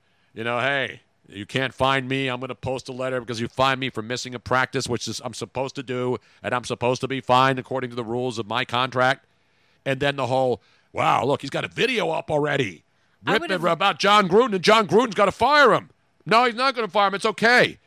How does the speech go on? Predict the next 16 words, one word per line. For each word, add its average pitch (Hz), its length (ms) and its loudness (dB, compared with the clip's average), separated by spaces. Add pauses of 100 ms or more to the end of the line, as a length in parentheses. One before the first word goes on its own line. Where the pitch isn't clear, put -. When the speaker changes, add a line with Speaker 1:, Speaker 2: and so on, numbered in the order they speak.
(220)
Speaker 1:
Then 220 160 2
he 247 80 0
finally 220 300 2
gets 180 260 -4
released, 165 640 -2 (540)
and 202 120 -2
then 220 120 2
within 196 400 2
hours, 202 440 2
he 156 80 -4
goes 170 220 -2
to - 100 -6
the 151 80 -4
New 156 160 -4
England 226 300 -4
Patriots, 135 580 0